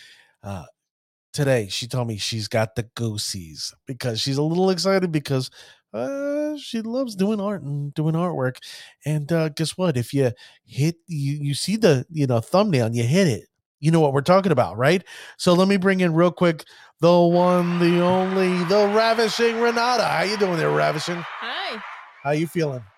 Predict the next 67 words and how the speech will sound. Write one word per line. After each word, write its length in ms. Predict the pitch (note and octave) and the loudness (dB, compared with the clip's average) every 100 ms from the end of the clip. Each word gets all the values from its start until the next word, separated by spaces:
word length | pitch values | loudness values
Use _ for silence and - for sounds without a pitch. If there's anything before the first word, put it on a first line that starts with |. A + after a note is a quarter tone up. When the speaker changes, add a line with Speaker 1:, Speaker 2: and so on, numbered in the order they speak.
| _ | _
Speaker 2:
Pretty 240 | A#3+ G#3+ A#3+ | -14 -12 -10
good. 300 | C#4 G4 B3+ _ C3 | -10 -10 -14 _ -8
Speaker 1:
Am 160 | C#3+ | -2
I 60 | D3 | 0
right? 180 | D3+ D3+ | 0 -2
You 80 | C#3 | -4
got 180 | D3 | -4
the 60 | C#3+ | -6
goosies 440 | C3+ C#3+ - D3 | -8 -8 -6 -8
today? 220 | - D3 D3 | -2 0 0
You 120 | C#3 | -2
got 120 | C#3+ | -4
the 80 | - | -4
Speaker 2:
Yes, 100 | D#3 | -6
Speaker 1:
goosebumps? 560 | D3+ - F3 D#3 - | -6 -4 -4 -4 -12
Speaker 2:
I 40 | - | -12
got 160 | G3 F#3+ | -16 -16
goosebumps. 600 | A3+ A3+ - G3 G3 - | -18 -18 -16 -18 -18 -14
Speaker 1:
Wow. 560 | A#2 B2 C3+ A#2+ F#2 F#2 | -6 -4 -2 -4 -8 -12
You 120 | C3+ | -8
know, 220 | C#3 B2+ C3 _ _ | -6 -6 -8 _ _
it's 160 | - D3 | -6 -6
very 420 | D3 E3 F3 E3 | -2 -2 0 -2
rare 360 | D3+ D3 D#3 D3+ | -4 -2 -2 -2
that 160 | D3 | 0
I 60 | D3 | -2
ever 200 | C#3 C#3+ | -2 -6
see 140 | - | -6
you 140 | D#3 C3 | -6 -6
get 180 | C3+ B2 | -6 -6
goosies. 400 | C3+ C3 C3+ A#2+ | -6 -6 -8 -6
The 80 | |
first 240 | C3+ C#3+ - | -4 -4 -4
time 180 | D3+ C3+ | -4 -4
is 140 | B2+ | -8
when 160 | C3 C3 | -6 -6
I 80 | |
gave 200 | A#2+ C3 | -6 -8
you 120 | B2+ B2+ | -8 -8
the 80 | |
engagement 540 | B2+ A#2+ C3 A#2+ B2+ B2 | -8 -8 -8 -8 -10 -6
ring. 200 | C3 B2+ - - _ | -6 -8 -12 -20 _
Next 220 | D3 C#3 | -6 -4
one 220 | D3+ C#3+ C#3+ | -4 -4 -4
is 100 | C#3 | -4
when 160 | C#3+ | -4
I 80 | C#3 | -2
said 180 | C#3 C#3 | -2 0
I 120 | C#3 | 0
do, 260 | B2 C#3 C3+ | -2 -4 -4
'cause 200 | D3 C3+ | -6 -6
you're 120 | C3+ | -4
like, 220 | B2+ B2 | -4 -4
"Oh 100 | E3+ | -4
my 140 | D3 | -4
God, 180 | C#3 C#3+ | -2 -2
he 100 | C3 | -2
actually 260 | C#3 - C3 | -6 -8 -4
said 180 | D#3+ C#3+ | -2 -2
it." 140 | - _ - - - | -6 _ -20 -16 -6
And 140 | E3 | -2
then 160 | E3+ E3 | 0 0
this 220 | F#3 - | -2 -4
one, 180 | G#3+ F3 | -6 -6
you 80 | F#3 | -4
were 80 | |
like, 240 | F#3 C#3+ | -2 -2